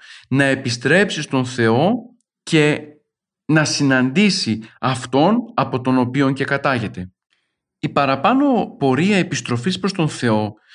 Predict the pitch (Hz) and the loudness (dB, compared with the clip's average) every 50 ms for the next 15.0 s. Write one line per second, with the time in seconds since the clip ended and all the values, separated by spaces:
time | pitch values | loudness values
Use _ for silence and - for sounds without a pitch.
0 | - - _ - 139 214 247 240 254 247 254 240 233 233 214 175 151 139 131 127 | -20 -20 _ -2 2 4 4 4 4 2 2 2 2 2 4 4 4 2 2 0
1 | 123 127 131 185 170 131 120 - - 131 143 170 165 - - 180 165 - - 139 | -2 0 0 0 0 0 -2 -4 -2 -2 0 0 -2 -2 -2 -2 -2 -2 -4 -4
2 | - 123 123 127 139 160 185 185 170 156 - - 127 123 123 120 120 120 120 - | -2 0 0 0 2 2 2 2 0 0 -2 -4 -2 0 0 0 -2 -4 -6 -4
3 | - 127 131 127 127 127 - 185 190 196 190 - - _ _ _ 147 156 165 180 | -4 -4 -4 -4 -8 -4 -2 -2 -2 -2 -4 -10 -18 _ _ _ 0 2 2 0
4 | 180 - 190 165 151 151 151 147 139 131 120 120 123 156 170 170 - 165 - 143 | 0 -2 -4 -4 -4 -2 -2 0 0 0 0 -2 -2 -2 -2 -4 -4 -6 -4 -4
5 | 131 - - - - 156 165 170 160 156 160 143 135 131 135 - 113 117 - - | -4 -4 -4 -2 0 0 0 0 -2 -2 -2 -2 -2 -4 -4 -6 -8 -8 -6 -4
6 | 165 160 156 156 - 127 120 - 131 127 123 120 117 120 135 143 143 139 139 - | -2 -2 -2 -2 -4 -6 -4 -2 -2 0 0 0 0 0 0 0 0 -2 -4 -6
7 | - - _ - - - 131 117 - - 135 139 139 139 127 127 139 135 135 - | -10 -18 _ -16 -10 -8 -8 -8 -4 -4 -2 -2 -2 -2 -4 -4 -4 -4 -2 -2
8 | 165 160 131 - - 104 98 - _ _ _ _ _ _ _ _ _ _ _ _ | 0 -2 -2 -2 -6 -12 -16 -16 _ _ _ _ _ _ _ _ _ _ _ _
9 | _ _ _ - - - 143 139 135 117 113 139 139 147 180 - - - - _ | _ _ _ -8 -4 -2 0 0 0 0 0 0 0 0 -2 -4 -8 -14 -20 _
10 | _ _ _ _ - 151 147 151 151 139 151 156 165 180 180 185 151 - 156 139 | _ _ _ _ 0 2 2 2 2 2 2 2 2 2 0 0 -2 -2 -2 -2
11 | 123 127 160 170 165 143 135 120 123 127 131 127 123 120 120 117 117 113 117 117 | -2 -2 -2 -2 0 -2 -6 -6 -4 -2 0 2 2 4 2 2 0 -2 -4 -6
12 | - - _ _ - 127 - 143 127 110 120 131 139 156 165 165 - 180 175 170 | -10 -16 _ _ -8 -4 -2 -2 0 0 2 2 2 2 2 2 2 2 2 2
13 | 170 170 170 - - 156 139 120 139 139 143 151 156 160 - 165 165 160 165 - | 0 -2 -4 -6 -8 -8 -4 -2 0 2 2 2 0 -2 -4 -4 -4 -4 -8 -8
14 | 139 - - 135 123 123 123 120 123 165 156 147 143 - - - 104 104 107 - | -6 -4 -2 0 0 0 0 -2 -2 0 0 0 0 -2 -4 -4 -6 -6 -6 -10